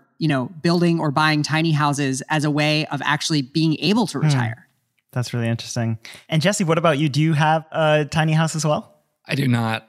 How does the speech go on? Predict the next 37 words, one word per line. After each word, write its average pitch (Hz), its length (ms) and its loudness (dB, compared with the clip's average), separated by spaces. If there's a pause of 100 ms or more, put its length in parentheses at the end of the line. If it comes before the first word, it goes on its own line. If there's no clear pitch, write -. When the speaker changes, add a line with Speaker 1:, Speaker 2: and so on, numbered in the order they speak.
(120)
Speaker 3:
I - 60 -4
love 120 160 -2
visiting 117 400 -2
Ethan's, 101 300 -2
though. 95 200 -2
It's, - 260 -8 (520)
it's 127 160 -4
amazing 117 500 0
how 98 460 -2
well 101 260 -2
designed 95 420 -4
his 101 180 -4
is 104 240 -2 (100)
that 107 180 -4
it 92 100 -4
doesn't 113 300 -4
really 98 300 -4
feel 90 340 -6
tiny. 82 460 -8 (300)
It's - 100 -14
quite - 220 -2
comfortable. 71 520 -6
Speaker 2:
That's 208 380 -2
what's 185 260 -2
so 202 140 2
appealing 202 320 0
about 113 140 2
them, 113 120 -2
right? 127 180 2
Like, 135 180 2
is 131 100 -2
that 139 260 0
they're 135 480 2
often 135 440 0
so 135 240 2
thoughtfully 123 420 0
designed. 104 580 -2